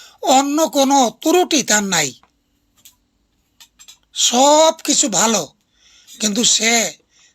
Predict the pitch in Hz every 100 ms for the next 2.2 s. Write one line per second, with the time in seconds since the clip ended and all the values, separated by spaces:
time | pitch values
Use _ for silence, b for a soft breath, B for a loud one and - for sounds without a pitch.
0 | _ - 208 220 233 - 277 302 262 254
1 | 233 247 247 240 196 233 220 247 262 247
2 | 285